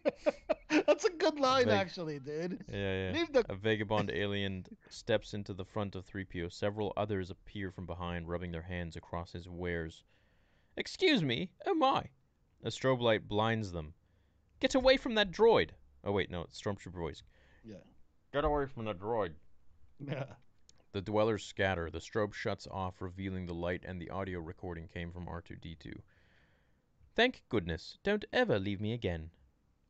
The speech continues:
Speaker 2: R two D two leads them through a crumble wall inside the temple, revealing the grand entrance hall. Gothic arch ceilings over a massive kyber crystal mounted like a holy sculpture.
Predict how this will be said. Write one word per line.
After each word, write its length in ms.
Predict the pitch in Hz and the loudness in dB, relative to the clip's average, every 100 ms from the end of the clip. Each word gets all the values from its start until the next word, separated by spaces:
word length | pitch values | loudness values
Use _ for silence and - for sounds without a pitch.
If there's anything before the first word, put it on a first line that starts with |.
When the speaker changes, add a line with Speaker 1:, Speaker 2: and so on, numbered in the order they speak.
| - | -8
Speaker 2:
R 100 | 101 | -6
two 140 | - | -6
D 100 | 107 | -8
two 180 | 101 101 | -6 -6
leads 360 | 90 98 113 107 | -6 -4 -6 -6
them 140 | 104 | -6
through 240 | 98 - 90 | -6 -6 -6
a 40 | |
crumble 540 | - - 101 101 95 85 | -6 -6 -4 -4 -6 -6
wall 360 | 92 95 87 | -4 -4 -2
inside 320 | 82 - 90 | -4 -4 -6
the 80 | 85 | -8
temple, 400 | - 92 90 87 | -8 -8 -8 -8
revealing 460 | 85 85 92 90 87 | -8 -6 -6 -6 -6
the 80 | 85 | -8
grand 460 | 90 90 95 92 | -6 -4 -4 -4
entrance 420 | - 95 - 85 - | -8 -10 -10 -12 -8
hall. 380 | 95 85 82 - - - - | -6 -4 -6 -10 -20 -18 -6
Gothic 360 | 107 117 113 - | -4 -2 -4 0
arch 300 | 107 104 - | -2 -2 -8
ceilings 420 | - 107 98 95 | -6 -4 -4 -4
over 220 | 98 92 | -4 -4
a 80 | 90 | -4
massive 420 | 90 92 95 92 | -2 -4 -6 -10
kyber 320 | - 98 95 | -6 -6 -6
crystal 320 | 90 95 - 92 | -8 -10 -8 -6
mounted 380 | 90 90 87 | -4 -6 -8
like 180 | 87 85 | -6 -8
a 40 | - | -8
holy 340 | - 92 87 | -8 -6 -8
sculpture. 580 | - - 87 - - | -10 -10 -10 -10 -14